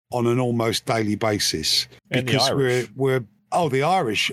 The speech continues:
Speaker 1: are
Speaker 2: Yeah, they're
Speaker 1: absolutely
Speaker 2: very upset.
Speaker 1: threadbare with it.
Speaker 2: They are very upset.
Speaker 1: But then again,
Speaker 2: And so are the
Speaker 1: that's,
Speaker 2: Germans.
Speaker 1: that's,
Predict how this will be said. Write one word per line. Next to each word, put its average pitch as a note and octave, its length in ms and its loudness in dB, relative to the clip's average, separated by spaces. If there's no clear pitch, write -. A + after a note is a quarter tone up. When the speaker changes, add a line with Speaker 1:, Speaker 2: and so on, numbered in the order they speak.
Speaker 1:
are B2 220 2
Speaker 2:
Yeah, A2 80 0
they're G#2+ 80 2
Speaker 1:
absolutely C3 540 0
Speaker 2:
very G#2+ 280 0
upset. E2 120 -4
Speaker 1:
threadbare A#2+ 540 0
with G2+ 180 0
it. F#2+ 120 -2
Speaker 2:
They A2 100 2
are F#2+ 100 2
very F2+ 400 0
upset. E2+ 300 -6
Speaker 1:
But C#3+ 120 0
then E3 200 2
again, E3 440 0
Speaker 2:
And F#2+ 100 -4
so B2+ 120 0
are - 20 2
the A2 60 2
Speaker 1:
that's, - 180 0
Speaker 2:
Germans. G2+ 380 0
Speaker 1:
that's, D3+ 320 0